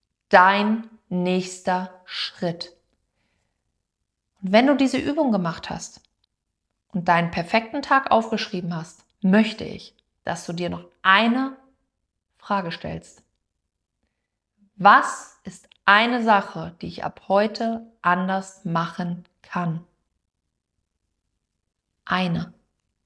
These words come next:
Vielleicht stehst du morgens zwanzig Minuten früher auf. Vielleicht bewegst du deinen Körper. Vielleicht eröffnest du endlich dieses Depot. Vielleicht schreibst du die erste Seite deines Buches. Vielleicht nimmst du endlich mal deine Finanzen auseinander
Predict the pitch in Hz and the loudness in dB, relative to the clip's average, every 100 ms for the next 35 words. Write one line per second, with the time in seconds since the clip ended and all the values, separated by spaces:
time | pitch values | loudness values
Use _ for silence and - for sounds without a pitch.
0 | _ _ _ _ _ _ _ _ _ _ | _ _ _ _ _ _ _ _ _ _
1 | _ _ 190 202 269 - 269 269 233 226 | _ _ 2 2 2 -4 -4 -2 0 2
2 | 226 - 208 202 196 196 190 185 - 190 | 0 0 -2 -2 -4 -4 -4 -8 -8 -4
3 | 180 156 151 - 196 196 226 226 240 233 | -2 -2 -4 -4 0 4 4 0 -4 -4
4 | 226 226 208 196 196 - 160 156 156 - | -4 -4 -4 -4 -4 -4 -4 -6 -10 -12
5 | - - - 285 392 339 269 269 294 294 | -20 -4 4 4 4 4 4 4 0 -6
6 | - 254 - - 294 392 381 269 226 240 | -4 -4 -4 2 2 2 0 2 2 0
7 | 240 226 - 269 - 370 320 - - - | 0 -2 0 0 4 4 4 2 -14 -10
8 | - 220 202 202 - 170 - 170 165 160 | 2 6 6 4 0 -2 -2 -8 -4 -6
9 | 165 196 220 247 247 214 185 185 277 262 | -6 0 4 4 4 0 -2 -4 -2 0
10 | 254 240 240 - - 220 190 180 - - | 2 0 -2 -16 -2 4 6 4 -2 2
11 | 208 214 - - 247 311 320 277 247 233 | 4 4 0 0 0 0 0 2 2 2
12 | 226 220 220 233 233 - 226 233 233 226 | 0 0 0 -2 -6 -2 -2 -2 0 2
13 | 233 233 | 0 -2